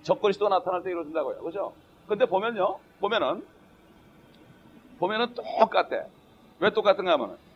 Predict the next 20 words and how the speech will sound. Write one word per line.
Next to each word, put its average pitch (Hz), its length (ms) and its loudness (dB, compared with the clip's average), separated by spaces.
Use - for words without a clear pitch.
이때 214 560 0
비씨 196 280 -10
사백 190 320 6
년에 190 400 2
느부갓네살에서 180 680 0
바-, 165 140 0
바벨론이 180 460 0
무너-, 170 320 -2
바벨론에 175 420 -2
의해서 175 460 0
성전이 175 360 -6
불탈 165 360 0
때도 196 360 4
이때도, 180 640 2
어, 120 540 6
어, 120 260 4
이, 156 120 -10
이때 165 200 -2
무너질 170 360 0
때하고 147 500 4